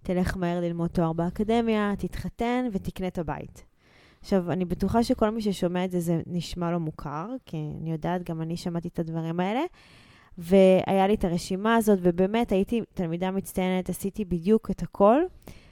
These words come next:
ובגיל עשרים ושש סיימתי את כל המטלות שלי, אבל כאן הבנתי יחסית מהר שזה לא רשימת מטלות, אלא זה יותר מסלול מכשולים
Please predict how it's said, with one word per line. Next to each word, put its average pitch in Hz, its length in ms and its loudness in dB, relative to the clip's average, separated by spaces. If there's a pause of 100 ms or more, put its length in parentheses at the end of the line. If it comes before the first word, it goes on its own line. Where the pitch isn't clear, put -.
(260)
ובגיל 196 720 2
עשרים 311 220 0
ושש 285 240 2
סיימתי 214 360 0
את - 80 -2
כל 202 180 4
המטלות 175 460 0
שלי, 294 240 2 (680)
אבל 180 160 -2
כאן 330 200 0
הבנתי 247 380 0
יחסית 240 600 -2
מהר 202 400 -4 (580)
שזה 180 640 0 (120)
לא 269 600 4
רשימת 196 420 -2
מטלות, 196 440 2
אלא 175 160 2
זה 165 120 0
יותר 226 220 0
מסלול 202 420 0
מכשולים 202 800 0